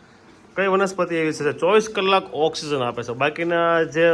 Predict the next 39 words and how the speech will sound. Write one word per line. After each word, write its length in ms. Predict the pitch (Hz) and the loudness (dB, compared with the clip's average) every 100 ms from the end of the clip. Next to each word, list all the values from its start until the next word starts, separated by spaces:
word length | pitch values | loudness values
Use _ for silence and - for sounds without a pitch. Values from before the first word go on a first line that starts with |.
| 165 127 | 2 0
વૃક્ષો 360 | 131 156 - 196 | -4 -4 -2 4
હોય 240 | 214 202 | 4 6
અમુક 200 | 143 123 120 | 2 0 -2
વનસ્પતિ, 540 | 143 151 147 135 120 | -2 -2 -4 -6 -6
તે 160 | 123 151 | -4 -2
ખાલી 240 | 165 165 | -2 0
બાર 240 | 160 190 196 | 4 4 2
કલાક 300 | 202 190 151 | -2 -2 -2
દિવસે 340 | 180 214 165 | -4 -6 -2
જ 40 | |
આપે 220 | 135 120 110 | -2 -2 -6
છે. 120 | 107 101 | -10 -8
સાંજે 260 | 127 139 | -6 -4
તો 140 | 143 139 | -4 -6
કાર્બન 440 | - 143 156 156 | -2 -2 0 -2
ડાયોક્સાઇડ 440 | 151 147 135 135 117 | -2 -2 -4 -6 -6
આપે, 200 | 113 117 | -6 -8
એટલે 120 | 113 | -8
સાંજે 260 | 123 127 | -8 -6
વૃક્ષ 280 | 131 139 135 | -6 -8 -10
નીચે 220 | 147 143 | -10 -8
ન 100 | 175 | -2
હોવાય. 340 | 196 147 120 90 - - _ _ - _ - | -2 -2 -4 -8 -14 -20 _ _ -20 _ -4
પણ 140 | 151 139 - - 139 | -4 -4 -12 -20 -6
બે 160 | 170 190 196 | -2 0 2
એવી 120 | 214 | 0
વનસ્પતિ 480 | 190 185 180 151 143 | 0 -2 -2 -4 -6
છે 140 | 123 180 | -8 -8
જે 120 | 147 135 | -6 -8
ચોવીસ 460 | 143 165 196 - | -6 -4 -4 -6
કલાક 440 | - 156 165 160 113 - - - - | -6 -4 -2 -2 -4 -14 -20 -20 -4
ઓક્સિજન 600 | 160 185 185 202 160 151 | 0 0 -2 -4 0 0
આપે 280 | 127 123 117 | 0 -2 -4
છે. 200 | 110 131 - - - - - | -6 -8 -10 -14 -20 -20 -8
આપણા 180 | 131 139 | -2 -2
ઘરે 260 | 127 135 | 0 2
એને 180 | 147 143 120 | 2 2 -2
ઉગાડવા 420 | 127 139 131 117 98 | 0 0 2 0 -4
જોઈએ. 460 | 101 120 127 101 | -6 -4 -4 -6